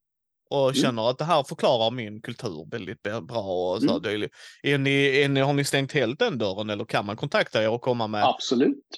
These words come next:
Speaker 2: Det är jätte-, går alldeles utmärkt att höra av sig till oss. Vi, sagt, vi har ju fått en del redan propåer och, eh, vi har ju en, en, en Facebookgrupp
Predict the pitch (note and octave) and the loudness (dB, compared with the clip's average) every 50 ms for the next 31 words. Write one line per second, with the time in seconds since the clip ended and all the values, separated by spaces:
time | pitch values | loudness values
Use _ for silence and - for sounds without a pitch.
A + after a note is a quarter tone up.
0 | - _ - A#2+ A#2+ C3 D#3 - - - - - D#3+ G#2 A2+ - - - - C3 | -18 _ -4 0 2 4 4 4 2 -2 -4 -2 0 0 0 0 -2 0 2 2
1 | B2+ - - C#3+ C#3 D#3 E3+ F#3 F3+ E3+ C#3+ - - D#3 C#3 - - C3 - G3 | 4 4 2 2 2 2 4 4 4 4 4 4 4 2 2 2 0 -2 -2 0
2 | - - A3 A3 G3+ G#3 A3 - - - - - - A#2 A2 G#2+ - - - B2 | 0 0 2 4 4 4 4 2 2 -2 -4 -2 -2 -4 -4 -4 -4 0 2 4
3 | C3+ D3+ E3 E3+ F3 - - _ - _ _ _ - - D3 C3+ - C#3 D3+ E3+ | 4 4 4 4 2 0 -2 _ -20 _ _ _ -4 -2 -2 -2 0 2 2 4
4 | F3 F3+ F3+ - - D3 F#3 - _ - F#3 G#3 E3+ C#3+ C3 B2+ B2 B2 A#2+ A2+ | 4 4 2 0 0 -2 -2 -2 _ -2 -2 0 2 4 4 4 4 4 2 0
5 | A2+ A#2+ B2+ B2 G#2 G2+ - D3 F3+ F#3+ F#3 F3 D#3 - - D3+ - - C3 A#2 | 0 0 0 0 0 0 0 -2 -2 -2 -2 -8 -8 -6 -6 -6 -4 -2 -4 -2
6 | A2+ A2+ G#2+ G#2+ G#2+ G#2+ - - - A2+ G#2+ - _ - - - - B2 G#2+ G#2 | -2 -2 -4 -4 -4 -4 -4 -2 -2 -2 -2 -4 _ -20 -12 -6 -4 0 0 2
7 | G#2 G#2 G#2 - _ _ _ _ _ _ _ _ _ _ - - - - - - | 2 2 0 -2 _ _ _ _ _ _ _ _ _ _ -16 -14 -14 -12 -6 0
8 | C#3+ D3+ D#3+ E3 E3+ E3+ E3+ E3 D#3+ D#3+ D3+ B2 C3 C#3 B2 - C3 C3+ C3 B2+ | 4 6 6 6 6 6 6 6 4 4 4 4 4 2 2 2 2 2 2 2
9 | - - - - - D3+ C#3 B2+ - - - - - C3 D#3+ - - | 0 -2 -6 -4 0 2 2 2 0 -4 -6 0 2 2 2 2 0